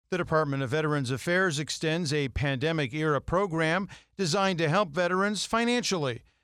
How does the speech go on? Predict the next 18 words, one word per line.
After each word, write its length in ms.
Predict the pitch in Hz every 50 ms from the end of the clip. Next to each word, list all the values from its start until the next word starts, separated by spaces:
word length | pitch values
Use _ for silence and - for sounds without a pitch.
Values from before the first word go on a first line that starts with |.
| _ _
Veterans 420 | 156 165 165 170 160 147 135 -
who 200 | - 139 127 -
owe 240 | - 160 160 156 143
benefit 560 | 123 110 147 151 185 208 196 - 165 151 113
debts 340 | 104 139 131 147 165 - -
will 140 | 143 131 123
have 220 | 127 139 147 135
until 420 | 139 135 123 - 143 139 131 123 113
twenty 340 | - - - 175 165 151 131
twenty-three 640 | - - 156 143 135 117 - - 175 185 180 170
before 360 | 151 131 135 - - 160 151 143
they 100 | 147 135
have 180 | 139 139 127 -
to 60 | 127
begin 400 | 120 131 120 120 143 143 131 117
paying 420 | - - 196 214 214 202 175 139
those 260 | 135 139 131 120 104
debts 400 | 104 127 123 123 127 - - -